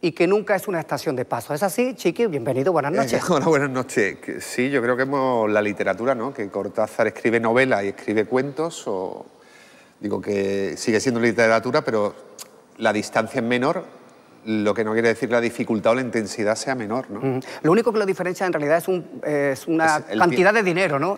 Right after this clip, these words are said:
Speaker 1: En realidad.
Speaker 2: Cantidad de, también puede ser muy caro, pero sí cantidad de dinero, porque un largo, en, supuestamente es más caro, porque puedes hacer un largo también barato, pero sobre todo es el tiempo.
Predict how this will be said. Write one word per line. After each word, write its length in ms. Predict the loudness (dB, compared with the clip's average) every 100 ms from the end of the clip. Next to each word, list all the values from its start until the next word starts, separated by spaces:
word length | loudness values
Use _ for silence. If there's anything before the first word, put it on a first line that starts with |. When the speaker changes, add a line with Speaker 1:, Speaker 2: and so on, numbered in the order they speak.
| -4
Speaker 1:
En 100 | -2
realidad. 380 | 0 2 -2 -2 -6 -2
Speaker 2:
Cantidad 280 | 2 4
de, 100 | 2 0 -2
también 260 | 2 2
puede 140 | 2 2
ser 200 | 2 0
muy 140 | 2
caro, 220 | 2 2
pero 140 | 0 -2
sí 120 | 0
cantidad 260 | 2 4 2
de 40 |
dinero, 220 | 2 0
porque 180 | 0 0
un 120 | 2
largo, 360 | 2 2 -2 -4 -6
en, 560 | 0 0 0 -4 -6 -8
supuestamente 680 | -6 -4 0 0 0 -2 0
es 60 | 0
más 160 | -2
caro, 520 | 0 0 0 -2 -12 -20 -20 -20
porque 180 | -14 -6
puedes 160 | -4 -4
hacer 200 | -4 0
un 80 | 0
largo 200 | 2 0
también 240 | -2 0
barato, 320 | 0 2 0
pero 180 | 0 -2
sobre 240 | -2 -4
todo 300 | -2 2 2
es 340 | 2 0 -4 -6
el 300 | -2 -2 -2
tiempo. 460 | -2 -2 -4 -12